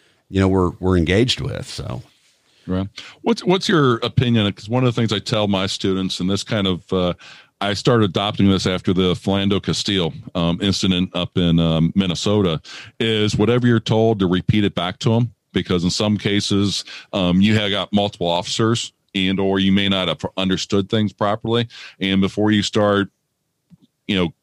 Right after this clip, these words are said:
Speaker 2: going for a wallet or, or moving or doing different things like that,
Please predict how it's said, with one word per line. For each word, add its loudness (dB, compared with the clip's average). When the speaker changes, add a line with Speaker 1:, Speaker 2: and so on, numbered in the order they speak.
Speaker 2:
going 2
for 0
a 2
wallet 2
or, 2
or -2
moving 2
or 0
doing 0
different -4
things -2
like -2
that, -2